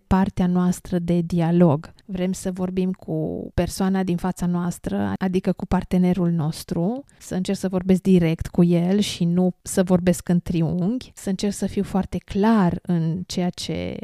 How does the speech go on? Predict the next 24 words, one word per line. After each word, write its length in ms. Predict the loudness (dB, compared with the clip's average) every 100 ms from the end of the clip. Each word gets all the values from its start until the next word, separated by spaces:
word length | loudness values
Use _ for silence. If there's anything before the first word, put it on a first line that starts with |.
| -14 -4
comunic 880 | 0 2 2 0 -2 -4 -6 -12 -20
și 240 | -16 -12 -6
să 160 | -4
vorbesc 440 | 0 0 2 0 -2
cu 120 | -2
respect. 680 | -2 -4 -10 -12 -12 -18 -20 -16
Se 100 | -16
spune 300 | -8 -6 -6
că 200 | -6 -8
tonul 400 | 0 2 2 0
face 320 | -2 -4 -2
muzica, 580 | 0 0 -4 -8 -10 -4
nu 140 | -2 0
e 80 |
atât 340 | -2 -2 -2 0
de 120 | 0
mult 520 | 2 2 2 0 -6 -8
ce 260 | 0 2
spun, 640 | 2 0 2 4 4 0 -4
ci 280 | -6 -6 -6 _ -20
felul 540 | -12 2 6 6 4
în 120 | 0
care 260 | -4 -4 -4
spun. 540 | -6 -6 -4 -4 -8